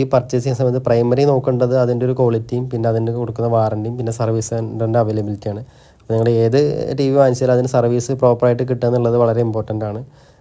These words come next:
അതുപോലെ തന്നെ ആ സ്പെയർ, അതിൻ്റെ യൂസ് ചെയ്യുന്ന സ്പെയറുകൾ അത്യാവശ്യം നല്ലതാണോ എന്നും നമുക്ക് അറിയാൻ പറ്റണം. അപ്പോൾ അങ്ങനത്തെ അറിയാൻ പറ്റുന്ന ബ്രാൻഡുകളോ അതുപോലെ സർവീസുള്ള ബ്രാൻഡുകളാണ് എപ്പോഴും നിങ്ങൾക്ക് വാങ്ങിക്കാൻ നല്ലത്. കാരണം നമുക്ക് ടി വി ആദ്യം നല്ലതാണെങ്കിൽ മാത്രമേ അത് കുറേ ലോങ് ലൈഫ് കിട്ടുള്ളൂ.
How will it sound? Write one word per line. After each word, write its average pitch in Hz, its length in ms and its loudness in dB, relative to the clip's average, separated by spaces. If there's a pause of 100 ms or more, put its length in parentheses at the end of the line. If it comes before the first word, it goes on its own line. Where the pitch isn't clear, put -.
(120)
അതുപോലെ 110 300 -2
തന്നെ 117 180 2
ആ 120 40 2 (120)
സ്പെയർ, 120 280 2 (120)
അതിൻ്റെ 117 360 2
യൂസ് 123 180 2
ചെയ്യുന്ന 123 240 -2
സ്പെയറുകൾ 117 440 4
അത്യാവശ്യം 120 360 -2
നല്ലതാണോ 117 400 2
എന്നും 123 200 0
നമുക്ക് 117 260 -2 (300)
അറിയാൻ 117 260 0
പറ്റണം. 113 300 -4
അപ്പോൾ 120 160 -2
അങ്ങനത്തെ 113 380 0
അറിയാൻ 131 240 2
പറ്റുന്ന 131 360 0
ബ്രാൻഡുകളോ 131 480 2
അതുപോലെ 123 300 0
സർവീസുള്ള 120 640 -2
ബ്രാൻഡുകളാണ് 120 500 2
എപ്പോഴും 117 240 -4
നിങ്ങൾക്ക് 113 260 -4
വാങ്ങിക്കാൻ 110 360 -4
നല്ലത്. 104 240 -8 (440)
കാരണം 113 200 -4
നമുക്ക് 113 240 0 (420)
ടി 120 220 0
വി 139 160 2
ആദ്യം 147 240 2
നല്ലതാണെങ്കിൽ 139 440 2
മാത്രമേ 131 260 2
അത് 135 160 0
കുറേ 127 180 2 (180)
ലോങ് 123 260 2
ലൈഫ് 120 300 -2
കിട്ടുള്ളൂ. 113 380 -4